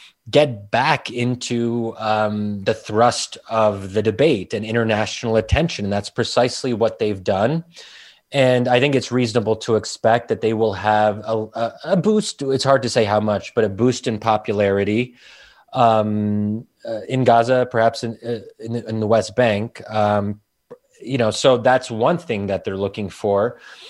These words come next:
And also, um, that they've benefited in the past from ceasefires, since after a ceasefire, there's generally an interest in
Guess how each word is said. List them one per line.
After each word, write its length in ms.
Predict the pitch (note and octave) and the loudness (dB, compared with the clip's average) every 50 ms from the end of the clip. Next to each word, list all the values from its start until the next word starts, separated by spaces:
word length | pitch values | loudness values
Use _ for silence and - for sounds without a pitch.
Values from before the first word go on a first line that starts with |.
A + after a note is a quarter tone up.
| - - - _ _ _ | -20 -20 -20 _ _ _
And 360 | - C#3 C3+ C3+ C3 C3 B2+ | -2 0 2 2 2 0 -2
also, 960 | C3 - - - C#3 D#3 D3+ - - - E3 D#3 D#3 D#3 D3+ D3+ D3+ D#3 D#3 - | -4 -6 0 2 2 2 2 0 -2 -2 0 2 4 4 2 2 0 0 -2 -2
um, 760 | - C3 C3 C3 C3 C3 C3 C3 C3 C3 C3 B2+ B2+ B2 B2 _ _ _ _ - - B2 | -2 0 0 0 0 -2 -2 -4 -4 -4 -6 -6 -8 -10 -14 _ _ _ _ -16 -12 0
that 180 | A2 C3 A#2 | 2 2 2
they've 220 | - D#3+ D3+ B2+ A2+ | 4 2 0 4 2
benefited 500 | D3+ G3 A3 G#3 - - B2 G2 G2 F#2+ | 2 2 2 0 -2 -4 -4 -4 -4 -4
in 140 | G2 G2 | -4 -4
the 60 | G2+ F#2 | -6 -8
past 460 | - - A2 G#2 G#2 G2+ - - - | -6 -4 -2 0 0 0 -4 -6 -8
from 180 | - A2+ G2 | -6 -6 -6
ceasefires, 760 | F#2 - - A2+ A2 G2+ - - A2+ G2+ G#2 G#2 G#2 G#2+ G#2 - | -6 -6 -6 -6 -6 -6 -4 0 2 2 4 4 2 0 -2 -4
since 160 | A2+ G2+ - | -8 -6 -2
after 340 | A#2+ A2+ A#2 A#2 - B2+ A#2 | 2 0 0 0 0 -4 -4
a 40 | |
ceasefire, 580 | G2+ - - B2 A2 G2+ - - G#2 G2+ G#2 G2 | -4 -4 -6 -8 -8 -8 -2 0 0 0 0 0
there's 220 | G2+ G2 F#2+ F2+ G2+ _ _ - | -2 -4 -6 -8 -12 _ _ -2
generally 680 | - A#2 A2+ A2 G#2+ G#2 G2+ G2+ G#2 G2+ G2+ G2 - _ - - - - _ _ - | 0 0 0 2 0 -4 -2 -2 -4 -4 -4 -6 -8 _ -20 -20 -20 -20 _ _ -10
an 80 | A#2+ | -8
interest 540 | A#2+ A2+ A#2+ A#2 - - B2+ A#2 - - - | -4 -2 -2 -2 -2 0 -2 -2 -2 -2 -4
in 260 | A2 G2+ G#2 G#2 - | -4 -4 -4 -6 -8